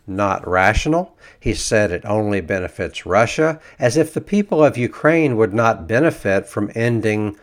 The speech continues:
the war, as if the people of the United States would not benefit from ending the war, as if the entire world would not benefit from, uh, de-escalating this potentially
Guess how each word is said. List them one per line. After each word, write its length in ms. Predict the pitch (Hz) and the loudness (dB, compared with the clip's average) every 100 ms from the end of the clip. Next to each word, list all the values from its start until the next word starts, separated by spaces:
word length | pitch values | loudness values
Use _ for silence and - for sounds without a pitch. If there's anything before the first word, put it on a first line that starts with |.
| _ | _
the 100 | - | -2
war, 440 | 107 143 160 78 76 - - | 2 4 4 4 0 -8 -2
as 180 | 117 | 2
if 140 | 151 151 | 2 0
the 80 | - | -4
people 400 | - 196 190 160 | 0 0 2 2
of 120 | 131 | 2
the 60 | |
United 480 | 135 131 131 131 120 | 0 0 0 0 -4
States 800 | - - 160 139 87 104 - - - - | -8 -2 2 4 2 -4 -8 -14 -16 -8
would 140 | 117 104 | -4 0
not 340 | 117 110 95 | 2 2 2
benefit 720 | 87 160 170 - 98 87 85 - _ | 0 2 0 0 0 0 -2 -10 _
from 200 | - 107 | -4 -2
ending 460 | 120 123 123 123 | 0 0 0 0
the 100 | 113 | 2
war, 460 | 123 170 117 80 80 - - | 4 4 4 2 -2 -10 -2
as 200 | 120 156 | 2 2
if 160 | 131 | 2
the 100 | - | 0
entire 540 | 139 127 - 180 180 165 | -2 0 2 4 6 4
world 720 | 131 220 196 120 101 104 104 - - - | 6 6 8 6 4 2 -2 -10 -8 0
would 180 | 110 | 0
not 380 | 113 131 117 87 | 2 2 0 -2
benefit 720 | 117 151 170 - 92 85 - - _ - - | 0 0 0 -2 -2 0 -4 -12 _ -20 -20
from, 480 | - 127 120 113 113 | -4 2 4 4 0
uh, 420 | - 110 104 98 95 104 95 | -6 -4 -2 -2 -4 -8 -2
de-escalating 1160 | 131 135 143 151 - 110 98 95 87 92 101 104 - - | 2 6 6 4 -2 -2 0 0 -2 -4 -6 -8 -16 -2
this 280 | 110 107 - | 0 0 -6
potentially 1080 | - 113 - 151 165 - 117 101 98 98 | -10 -10 -2 0 0 0 2 2 0 -4